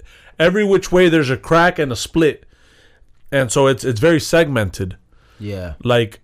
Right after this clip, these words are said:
Speaker 1: you're either of, of the establishment or you're, like, on your own shit.
Speaker 2: Yeah.
Speaker 1: And so, um, I think the est-,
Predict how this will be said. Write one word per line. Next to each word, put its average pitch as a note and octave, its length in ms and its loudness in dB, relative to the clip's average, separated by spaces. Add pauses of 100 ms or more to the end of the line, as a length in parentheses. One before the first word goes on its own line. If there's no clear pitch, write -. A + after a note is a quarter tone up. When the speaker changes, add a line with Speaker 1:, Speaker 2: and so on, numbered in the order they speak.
(560)
Speaker 1:
you're C3+ 180 -2
either D3+ 280 2
of, C3+ 360 0
of D3+ 180 0
the E3 60 0
establishment G#3 840 -2 (400)
or B2+ 140 -2
you're, C3+ 360 2
like, A2+ 340 0 (600)
on A#2+ 140 -2
your A#2+ 120 -2
own C#3 180 0
shit. G#2 380 -8 (200)
Speaker 2:
Yeah. E2 400 -14 (400)
Speaker 1:
And B2 200 -2
so, A#2+ 500 0 (540)
um, G#2+ 560 -2 (600)
I B2+ 120 0
think D#3+ 240 -4
the D3+ 120 0
est-, - 240 -6